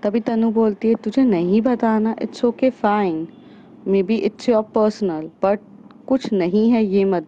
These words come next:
बोल, सबको दिखता है।" तभी कायरा बोलती है, "हाँ, मेरे और रिद्धि मैम के बीच में कुछ लड़ाई हो गई है।"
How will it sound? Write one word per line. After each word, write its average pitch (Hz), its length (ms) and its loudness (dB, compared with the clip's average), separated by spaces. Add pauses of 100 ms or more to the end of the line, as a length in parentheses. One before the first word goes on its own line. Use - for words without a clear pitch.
बोल, 151 180 -6
सबको - 480 -4
दिखता - 400 -8
है।" - 140 -8 (2250)
तभी 208 200 -4
कायरा 214 400 0
बोलती 208 460 -2
है, 208 260 0
"हाँ, 196 260 -2
मेरे 196 300 0
और 196 220 2 (640)
रिद्धि 190 220 -6
मैम 180 220 -4
के 180 140 -8
बीच 175 260 -14
में 180 100 -8
कुछ - 320 -14 (1300)
लड़ाई 175 380 -4
हो 160 80 -8
गई 156 240 -14
है।" 160 100 -16